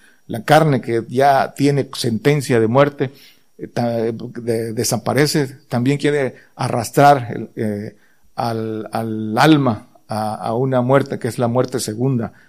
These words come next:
la desaparición del alma, de la que hemos hablado también. Entonces, ahí está esa batalla y el hombre tiene que proveerse de las armas, entender el camino para ganar esa batalla. Si no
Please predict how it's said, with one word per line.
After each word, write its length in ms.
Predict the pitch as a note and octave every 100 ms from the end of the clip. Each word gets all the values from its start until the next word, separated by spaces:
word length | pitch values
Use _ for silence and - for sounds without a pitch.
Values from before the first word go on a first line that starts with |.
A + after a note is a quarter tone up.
| _
la 340 | - A2 A2 G#2+
desaparición 800 | A2+ A2+ - G#2+ G2+ C3+ C3+ C3 _ _ _
del 240 | A2 A2+
alma, 300 | B2+ C3+ G#2+ F#2
de 120 | G#2
la 100 | G#2
que 120 | B2+
hemos 300 | B2+ A#2 - -
hablado 420 | A2+ A2+ A#2+ A2+
también. 320 | G#2 G2+ G2+ G2
Entonces, 440 | - C3+ C#3+ - - _
ahí 240 | - C#3 D3+
está 520 | - D3 C#3 - _ _
esa 240 | C#3 C3+
batalla 580 | B2 A#2 C#3+ C3+ B2 F#2+ -
y 400 | - A#2 A2+ - A2+
el 140 | A2+
hombre 200 | C#3 C3
tiene 300 | B2 C3+ C3
que 300 | C3+ C3 A#2+ - _ _ _ _
proveerse 640 | C3 B2+ D#3 F#3 F3 C#3+
de 80 | B2+
las 240 | A#2 A#2
armas, 460 | C#3+ D3 C3+ A2 -
entender 420 | A#2 B2 B2 E3
el 120 | E3
camino 560 | - C3+ D#3+ F3+ D#3 F#2+ - _
para 180 | A#2+ A#2
ganar 300 | A#2 B2+ C3+
esa 220 | C#3 B2
batalla. 460 | A2 A2 A#2 A2 G2+
Si 200 | - A#2+
no 260 | C3+ D3